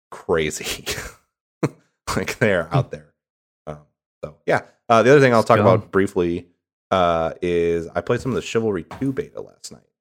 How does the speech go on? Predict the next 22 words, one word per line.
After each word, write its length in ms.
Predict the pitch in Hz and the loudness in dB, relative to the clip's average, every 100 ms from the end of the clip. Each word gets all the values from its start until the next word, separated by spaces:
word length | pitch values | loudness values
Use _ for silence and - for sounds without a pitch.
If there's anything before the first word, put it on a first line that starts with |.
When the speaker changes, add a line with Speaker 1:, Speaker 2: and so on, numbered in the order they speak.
| _ _ _ - | _ _ _ -12
Speaker 1:
um, 200 | 85 73 110 | -10 -8 -10
Speaker 2:
Ooh. 260 | 113 - - _ _ _ _ _ - | -10 -14 -20 _ _ _ _ _ 0
Wait. 140 | 110 | 0
Speaker 1:
which 200 | 82 - | 0 -2
is 600 | 82 76 73 - - _ _ _ | -4 -4 -8 -18 -20 _ _ _
Speaker 2:
Can 100 | - | -6
I 60 | 120 | -4
start 220 | - 120 | -2 -2
with 160 | 113 - - | -4 -4 0
an 120 | 123 | 2
immediate 440 | 117 113 113 110 | 2 2 2 2
question? 500 | 104 113 - 131 139 - _ _ _ _ - | 0 -2 0 0 -2 -4 _ _ _ _ -6
Speaker 1:
Sure. 180 | 98 - _ _ _ _ _ - | -6 -6 _ _ _ _ _ 4
Speaker 2:
Does 380 | 123 117 - - _ _ _ | 6 6 0 -14 _ _ _
pressing 360 | - 127 131 120 | 2 2 4 2
C 320 | - 123 120 | 2 2 2
make 240 | 113 107 110 | 2 0 -2
you 40 | |
scream? 440 | - 101 104 123 - | -4 -4 -2 -2 2
Speaker 1:
Oh, 140 | 120 | 0
yeah. 80 | 110 - - | 0 -6 -14
<laughs> 0 | - | -6